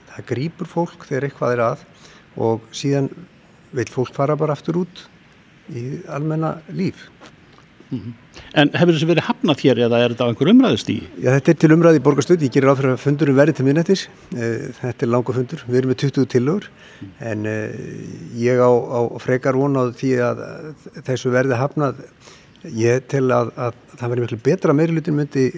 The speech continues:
Speaker 1: vinna með minnihlutanum. Það hefur gefist vel í minni sveitarfélögum og, eh, einmitt í kringum svona koronukrísu þá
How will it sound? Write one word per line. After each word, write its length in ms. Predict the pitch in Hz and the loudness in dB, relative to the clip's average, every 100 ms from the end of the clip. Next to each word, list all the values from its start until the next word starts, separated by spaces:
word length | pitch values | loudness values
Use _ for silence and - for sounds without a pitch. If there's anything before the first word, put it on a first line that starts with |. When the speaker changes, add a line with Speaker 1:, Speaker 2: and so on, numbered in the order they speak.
| - | -8
Speaker 1:
vinna 280 | 120 131 185 | -2 0 2
með 160 | 180 175 | 0 2
minnihlutanum. 520 | 185 190 190 190 196 - - 165 - | 0 0 0 0 -2 -6 -18 -18 -6
Það 160 | 123 | -4
hefur 140 | 120 113 | -2 0
gefist 260 | 131 - | -2 0
vel 140 | 135 147 | 0 0
í 100 | 131 - - - | -2 -6 -20 -10
minni 240 | 135 127 131 | -2 -2 0
sveitarfélögum 540 | 139 151 170 185 196 - _ - - - - - - | 0 2 2 0 -2 -6 _ -20 -20 -20 -20 -20 -8
og, 260 | 104 104 | -4 -2
eh, 200 | 110 110 107 - 120 | -2 -4 -6 -12 -8
einmitt 280 | 123 120 - | -4 -4 -6
í 60 | |
kringum 320 | 120 131 131 117 | -6 -4 -4 -4
svona 340 | 135 123 117 - | -2 -2 -4 -4
koronukrísu 640 | 131 135 135 143 143 - | -2 0 -2 -2 -4 -4
þá 120 | 110 | -2